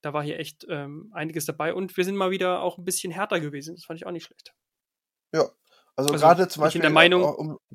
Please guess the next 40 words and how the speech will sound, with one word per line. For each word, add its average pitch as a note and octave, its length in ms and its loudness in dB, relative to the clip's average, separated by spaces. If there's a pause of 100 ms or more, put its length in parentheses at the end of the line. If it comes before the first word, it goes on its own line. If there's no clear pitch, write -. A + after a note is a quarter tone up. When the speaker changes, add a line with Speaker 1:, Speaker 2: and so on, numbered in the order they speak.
(680)
Speaker 2:
<laughs> - 80 -2 (680)
das D3 200 4
auch. C3+ 300 6 (480)
Nein, A#2+ 280 0
ähm, B2+ 240 0
ich - 200 -10
würd D#3 160 4
auch D#3 200 2
noch C#3+ 140 0
mal C#3 180 4
erwähnen, B2+ 540 4
Azusa D#3+ 460 2
fand C#3 160 0
ich C3+ 60 -8
zum C3 100 -2
Beispiel, C3 360 -2
ähm, A#2+ 540 -6 (140)
hätte C3+ 180 -4
ich C#3+ 140 -10
da B2+ 120 6
mehr B2+ 220 4
Zeit C#3 220 4
gehabt, - 400 2 (680)
hätte C#3+ 140 0
ich D#3+ 80 -8
mir D#3+ 60 6
auch C#3 60 2
vorstellen D3+ 300 -2
können, C3+ 140 -4
dass B2+ 140 -8
wir C3 60 0
das B2 140 -10
auch - 200 -6
noch B2+ 100 -2
mal A#2 180 0 (100)
mehr B2+ 260 4
besprechen, C3+ 480 -4
aber A2+ 380 -2 (600)
da, C3+ 300 10 (100)
äh, B2+ 160 2